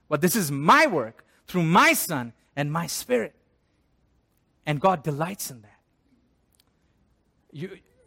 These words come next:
if you, God, uh, sees that as prosperity. Faith and good works are the currency in God's economy.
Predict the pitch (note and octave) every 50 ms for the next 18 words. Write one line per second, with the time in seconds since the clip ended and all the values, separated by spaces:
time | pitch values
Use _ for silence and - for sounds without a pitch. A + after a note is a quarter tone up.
0 | _ - F#3 F3 - - F3+ D#3+ D3+ - - E3+ _ _ _ _ _ D#3 - -
1 | F3 F#3+ G#3+ G3+ F#3+ E3 - _ _ _ _ _ _ _ _ _ - - D3 C#3+
2 | C#3 B2 A2+ _ _ _ _ _ - - - - - - G3+ G#3+ G3 D3+ - F3+
3 | D#3+ D3 C#3 - _ - C3+ C3+ - - - - C3 - - - - D3+ C#3+ C#3
4 | B2 B2 G#2 G2+ _ _ _ _ _ _ _ _ _ _ _ _ _ _ - -
5 | _ _ _ _ _ _ - - - G#3+ A3 B3 - B3+ G#3 F#3 E3 F#3 E3 D#3
6 | F3 F3+ G3 G3 - - - D#3 D#3+ E3 D3 - - E3+ E3+ F#3 G3+ G3+ - -
7 | D#3+ C3 B2 B2 A#2+ A#2 B2+ B2 B2 A#2+ A#2 - - B2 A#2+ A#2 A2 G#2+